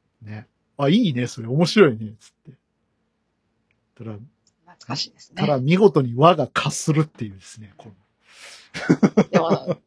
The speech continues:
Speaker 2: ね、あの、前回の放送で出てた、あの、
Speaker 1: はい。
Speaker 2: 令和の、
Speaker 1: うん。
Speaker 2: あれを言った菅さん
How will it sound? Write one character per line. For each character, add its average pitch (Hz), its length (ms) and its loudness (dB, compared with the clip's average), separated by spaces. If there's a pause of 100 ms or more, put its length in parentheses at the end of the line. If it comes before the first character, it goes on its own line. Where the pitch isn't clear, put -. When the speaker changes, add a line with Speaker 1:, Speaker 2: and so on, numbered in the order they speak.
(180)
Speaker 2:
ね、 220 260 0
あ 175 140 4
の、 170 260 4
前 220 140 2
回 180 200 2
の 123 100 -6
放 156 180 -4
送 - 280 4
で 165 80 -14
出 160 120 -12
て - 80 -14
た、 - 200 -2
あ 151 40 -2
の、 143 280 -8 (220)
Speaker 1:
は 107 180 -12
い。 104 100 -20 (260)
Speaker 2:
令 190 220 4
和 160 140 4
の、 - 280 -12 (360)
Speaker 1:
う - 20 -16
ん。 98 180 -20 (220)
Speaker 2:
あ 160 140 -6
れ 147 100 -2
を 135 60 -2
言 160 120 -6
っ - 20 -18
た - 120 -12
菅 165 260 -4
さ 170 260 0
ん - 100 -16